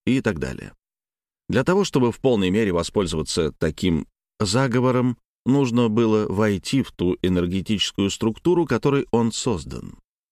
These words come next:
Дорожка. Если требуется сильнее погрузиться в некое состояние, в какой-то мир древа Игдрасиль или в руну, используется так называемая дорожка.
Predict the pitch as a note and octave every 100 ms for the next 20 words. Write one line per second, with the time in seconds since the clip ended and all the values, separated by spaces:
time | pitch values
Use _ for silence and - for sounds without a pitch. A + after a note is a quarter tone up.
0 | _ _ _ _ _ _ _ _ _ _
1 | _ F#2+ A#2+ E3 A2 D2 - - - -
2 | _ _ _ G#2+ A#2 A#2+ G#2+ A2 G#2+ G#2+
3 | - G#2 - A2+ G#2 G#2+ G#2 G2+ G#2 G2+
4 | G2 G#2 G2+ - G2 F#2 G2+ - G2 F#2
5 | - - - G#2 G#2 G#2+ G2+ - F#2 G#2
6 | F#2 G#2 F#2+ G#2 G#2+ - F#2 G#2 A2 G#2
7 | - A2 G2+ G2 F2+ - C#3 C#3+ - _
8 | _ _ _ _ _ B2+ C3+ C3 - G2
9 | G2 A#2+ C3 B2 A#2 - A2 - B2+ C3+
10 | C3 B2+ - B2 - A#2 A#2 G2+ G#2+ A2
11 | G#2 G#2 - G2 F#2 A#2 G2 C2 - -
12 | -